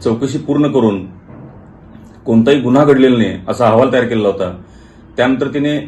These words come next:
एमआयडीसी पोलीस स्टेशन सोलापूर येथे खाजगी, येथे एक फिर्याद दाखल केलेली होती, परंतु एमआयडीसी पोलिसांनी सुद्धा प्राथमिक तपास पूर्ण करून घडलेल्या घटना या परळी शहरात घडलेल्या असल्यामुळे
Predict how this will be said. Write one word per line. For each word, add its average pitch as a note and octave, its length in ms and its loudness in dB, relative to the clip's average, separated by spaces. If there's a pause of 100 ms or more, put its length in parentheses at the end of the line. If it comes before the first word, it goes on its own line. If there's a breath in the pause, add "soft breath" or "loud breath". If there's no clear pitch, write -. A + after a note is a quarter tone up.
एमआयडीसी C#3+ 420 0
पोलीस C#3 220 -6
स्टेशन D3 300 -6
सोलापूर B2+ 500 0 (580 loud breath)
येथे A#2 380 -4
खाजगी, C#3 280 -4 (300)
येथे A#2 400 -2
एक - 120 -8
फिर्याद C#3+ 240 2
दाखल C3 200 2
केलेली A#2+ 300 -2
होती, A#2 360 -4 (400 loud breath)
परंतु C3 540 0
एमआयडीसी C3+ 380 0
पोलिसांनी C#3+ 420 -2
सुद्धा D#3 220 -2
प्राथमिक C#3 440 0
तपास C#3 220 -2
पूर्ण C#3 240 -2
करून A2+ 360 0 (460)
घडलेल्या A#2 420 2
घटना B2 360 0 (340)
या B2+ 280 0
परळी C3+ 400 -2
शहरात C3+ 340 2
घडलेल्या C#3 380 0
असल्यामुळे A2+ 500 0